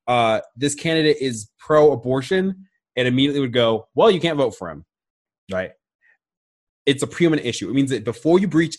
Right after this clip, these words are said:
every other issue, this one has to be addressed first. It should not be a political issue.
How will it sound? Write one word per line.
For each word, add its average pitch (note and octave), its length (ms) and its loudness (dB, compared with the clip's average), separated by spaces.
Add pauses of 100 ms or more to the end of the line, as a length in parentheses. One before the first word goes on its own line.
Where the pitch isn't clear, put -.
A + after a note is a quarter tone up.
every C#3+ 300 0
other D3 180 2
issue, A2 500 -4 (300)
this B2 200 -4
one D3 140 0
has B2+ 200 -4
to - 60 -14
be B2+ 60 0
addressed G#2+ 300 -4
first. F2 320 -10
It A2 120 -8
should B2 120 -6
not B2+ 220 -2
be D#3 80 2
a - 60 2
political B2 440 -4
issue. F2 440 -6